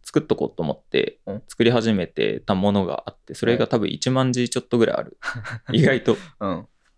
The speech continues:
Speaker 1: もう叩き台としては結構優秀なぐらいの
Speaker 2: いい。素晴らしい。
Speaker 1: 叩き台があるけど、あの時は、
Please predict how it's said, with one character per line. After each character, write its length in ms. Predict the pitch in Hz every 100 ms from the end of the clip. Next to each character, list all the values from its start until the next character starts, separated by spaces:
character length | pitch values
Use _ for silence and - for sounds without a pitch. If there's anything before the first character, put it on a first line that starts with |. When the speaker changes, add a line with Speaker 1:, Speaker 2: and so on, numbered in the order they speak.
| _ -
Speaker 1:
も 100 | 107
う 20 |
叩 240 | 139 135
き 80 | 131
台 140 | 135 131
と 100 | 131
し 60 |
て 60 | 110
は 40 |
結 160 | - -
構 60 |
優 220 | 101 104 104
秀 160 | 113
な 100 | 107
ぐ 80 | 107
ら 100 | 90
い 20 |
の 60 | 95
Speaker 2:
い 100 | -
い。 20 |
素 0 |
晴 0 |
ら 0 |
し 140 | - -
い。 40 |
Speaker 1:
叩 260 | - 95 -
き 60 | -
台 120 | 95
が 100 | 92
あ 40 |
る 80 | -
け 100 | -
ど、 160 | - -
あ 100 | 123
の 120 | 151
時 280 | 160 208 101
は、 280 | 92 92